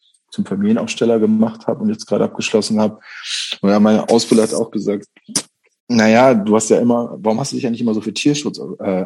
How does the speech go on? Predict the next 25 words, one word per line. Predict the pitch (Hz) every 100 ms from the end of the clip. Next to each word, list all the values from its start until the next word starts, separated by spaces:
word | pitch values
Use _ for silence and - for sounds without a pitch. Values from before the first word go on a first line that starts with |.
| -
engagiert?" | - 95 90 - 87
Und | 76
dann | 90 92
habe | 87
ich | 85 -
ihm | 101
gesagt, | 90 101
"Na | 104
ja, | 120
das | 98
habe | 104
ich, | 95 - _ - - - - -
dieses | 98
ganze | - 98 92
Vegetarismus-Ding, | 95 95 95 - 113 - 110
das | 101
habe | 104 104
ich |
ja | 101 92
damals | 92 95 87
so | 95
von | - 95 95
Grit | 107 -
auch | 127 127
gelernt. | 135 123 127 127 143 151